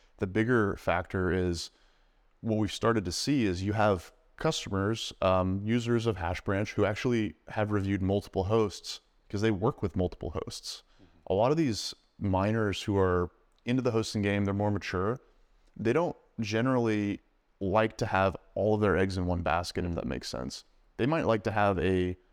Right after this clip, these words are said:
Speaker 1: hand-picked selection of three or four hosts that they really trust and they work with.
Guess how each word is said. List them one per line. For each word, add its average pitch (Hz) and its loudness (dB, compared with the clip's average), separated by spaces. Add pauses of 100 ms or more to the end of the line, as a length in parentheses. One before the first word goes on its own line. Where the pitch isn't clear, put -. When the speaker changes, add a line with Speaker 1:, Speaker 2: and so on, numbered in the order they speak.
(720)
Speaker 1:
hand-picked 110 0
selection 101 0
of 92 0
three 104 -2
or 107 2
four 107 2
hosts 95 -2
that 87 -2
they 95 0
really 95 2
trust - -4
and 98 2
they 90 2
work 92 -4
with. 151 0